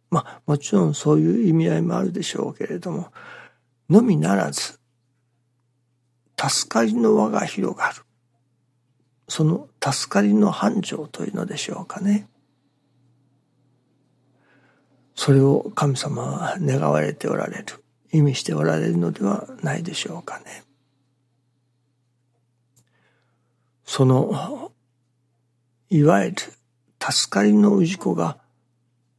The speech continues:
増える。そして助かりの氏子の世界が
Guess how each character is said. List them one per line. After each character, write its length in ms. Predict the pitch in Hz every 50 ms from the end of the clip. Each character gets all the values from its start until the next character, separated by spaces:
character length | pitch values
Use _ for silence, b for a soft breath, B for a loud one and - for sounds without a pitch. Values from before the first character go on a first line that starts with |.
| _ _ _ _ _ _ _ -
増 180 | - - 170
え 40 | 156 151
る。 80 | - - - - _ _ _ _ _ _ _ _
そ 180 | - - - 139
し 80 | -
て 260 | - - - - - -
助 300 | - 139 139 - - -
か 140 | - 95 104
り 100 | 104 -
の 320 | 95 95 98 101 - - - _ _ _ _ _ _ _ _ _ _ _ _ _ _ _ _ -
氏 240 | 156 143 156 196
子 160 | - - - 180
の 140 | 185 98
世 160 | - - - -
界 300 | - - - - - 165
が 200 | - - -